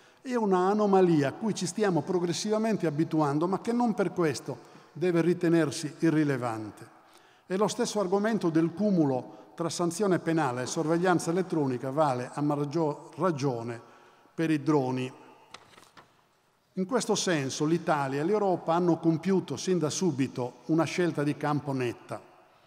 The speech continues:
in favore di un ricorso alla tecnologia in funzione ausiliaria non già delle misure sanzionatorie, ma dei processi diagnostici, con una destinazione solidaristica anziché repressiva.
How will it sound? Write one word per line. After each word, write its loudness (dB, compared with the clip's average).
in 0
favore 2
di 2
un 8
ricorso 2
alla 0
tecnologia 2
in 4
funzione 0
ausiliaria 0
non 2
già 2
delle 2
misure 0
sanzionatorie, 0
ma 0
dei 4
processi -2
diagnostici, 0
con 0
una 4
destinazione 0
solidaristica 2
anziché -6
repressiva. -4